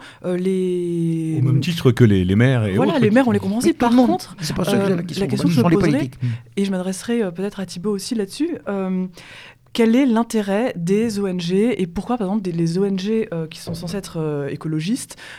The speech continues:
Speaker 1: euh, pourquoi défendent-elles de tels projets ? Quels intérêts y trouvent-elles,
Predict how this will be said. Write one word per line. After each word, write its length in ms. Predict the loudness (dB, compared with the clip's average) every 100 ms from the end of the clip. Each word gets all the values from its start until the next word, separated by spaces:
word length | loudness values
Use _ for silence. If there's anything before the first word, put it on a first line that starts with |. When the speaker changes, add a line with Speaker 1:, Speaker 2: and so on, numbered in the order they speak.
| -8
Speaker 1:
euh, 160 | -4 -2
pourquoi 400 | -4 -10 -4 -2
défendent-elles 540 | -2 -2 -4 -2 -2
de 80 | -2
tels 180 | -2 -4
projets ? 300 | -4 -4 -4
Quels 280 | 0 0 0
intérêts 320 | -2 -2 -2
y 40 |
trouvent-elles, 580 | -4 -8 -4 0 0 0